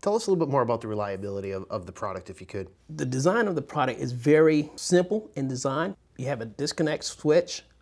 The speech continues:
Speaker 2: and then you have a set of fuses. So there's fewer moving parts as compared to a medium voltage metal clad, uh, circuit breaker.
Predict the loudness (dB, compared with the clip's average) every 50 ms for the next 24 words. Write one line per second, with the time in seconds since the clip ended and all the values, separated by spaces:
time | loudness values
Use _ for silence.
0 | _ _ -4 -2 2 2 2 2 2 2 0 -2 -2 -2 0 2 2 2 2 2
1 | 0 0 2 2 0 -2 -6 -10 -14 -14 _ _ _ -20 -20 -12 0 4 4 4
2 | 4 2 0 -4 -10 -10 -6 2 4 6 6 8 8 6 6 6 4 0 0 0
3 | 0 0 0 0 -4 -8 -8 -6 -4 -4 -2 -2 -2 -4 -2 -2 0 0 0 -2
4 | -2 -4 -4 -4 -4 -6 -10 -14 _ -20 -20 -20 _ _ _ -2 2 4 6 6
5 | 6 6 4 4 2 0 -2 -4 -8 -8 -6 -6 -6 -6 -6 -4 -4 -2 -2 -2
6 | -4 -6 -8 -14 -20 -18 -16 -12 -4 0 2 2 2 0 -4 -8 -8 -8 -10 -10
7 | -14 -18